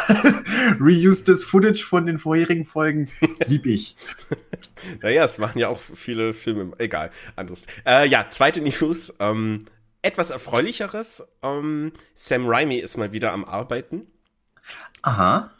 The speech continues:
Speaker 2: Aha, aha. Und
Speaker 1: Aha.
Speaker 2: der arbeitet scheinbar, oder es wird jetzt gerade am Drehbuch zu Drag Me to Hell zwei gearbeitet. Oder Drag Me to Hell two oder Drag Me to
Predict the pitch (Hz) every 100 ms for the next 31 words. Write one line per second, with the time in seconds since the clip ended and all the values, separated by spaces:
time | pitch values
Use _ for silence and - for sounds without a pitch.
0 | _ - - - 87 92 165 - 92 104
1 | 175 - - 123 123 123 - - - 120
2 | 131 95 120 123 123 127 - 107 123 135
3 | 127 101 110 - 123 135 120 - 92 104
4 | 120 104 104 98 98 113 - 98 - 107
5 | 165 - 143 - 110 95 95 135 - _
6 | _ _ - - - 98 110 95 - 85
7 | 78 82 82 82 82 - _ _ - 101
8 | - 104 98 98 98 80 - - 120 156
9 | 214 - - 80 80 78 113 _ _ _
10 | _ _ _ _ _ - - 110 110 110
11 | 98 - 156 175 190